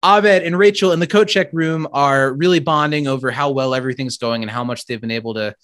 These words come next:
help each other and how much Rachel's been a, a good part of this scheme for Abed. And then they have that classic bump into each other,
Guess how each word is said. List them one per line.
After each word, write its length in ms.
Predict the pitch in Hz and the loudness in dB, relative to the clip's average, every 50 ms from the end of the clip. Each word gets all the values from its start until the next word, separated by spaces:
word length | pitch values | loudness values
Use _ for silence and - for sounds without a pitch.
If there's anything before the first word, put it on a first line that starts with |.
| _ _ _ _ _ _ | _ _ _ _ _ _
help 260 | - 135 139 139 139 | -4 -4 -4 -2 -4
each 200 | 127 - - - | -6 -4 -2 -4
other 320 | 135 127 127 131 127 127 | -2 -2 -2 -2 -2 -2
and 120 | 127 120 113 | -2 -4 -4
how 120 | 123 127 | -4 -4
much 180 | 127 120 - 113 | -4 -6 -6 -6
Rachel's 400 | 120 120 120 - - 123 117 110 | -6 -6 -6 -6 -8 -8 -10 -8
been 140 | 113 123 117 | -8 -6 -6
a, 280 | 113 107 98 113 113 | -6 -6 -6 -6 -6
a 40 | 110 | -6
good 240 | 101 110 120 110 - | -6 -8 -10 -8 -6
part 180 | 117 113 113 113 | -4 -4 -2 -4
of 100 | 110 104 | -4 -8
this 120 | 110 107 | -8 -8
scheme 320 | - - - 117 113 113 110 | -8 -8 -6 -6 -6 -6 -6
for 100 | 110 117 | -8 -6
Abed. 500 | 92 107 107 107 101 107 104 107 107 110 - _ _ _ _ - | -6 -4 -4 -4 -4 -4 -6 -6 -6 -10 -16 _ _ _ _ -8
And 120 | 117 127 | -6 -4
then 80 | 135 139 | -2 -2
they 80 | 143 | -2
have 200 | 143 151 156 147 | 0 -2 -2 -2
that 180 | 151 160 151 147 | 0 -2 -2 -4
classic 680 | - - 160 160 175 180 - - - 165 143 - _ _ | -6 -4 -4 -2 -2 -2 -4 -4 -4 -6 -8 -8 _ _
bump 220 | 151 160 165 147 | -4 -4 -2 -2
into 240 | 180 175 165 170 170 | -4 -4 -4 -4 -6
each 220 | 165 - - - | -6 -6 -4 -4
other, 400 | 175 165 156 165 165 165 160 165 | -4 -4 -4 -4 -4 -4 -6 -6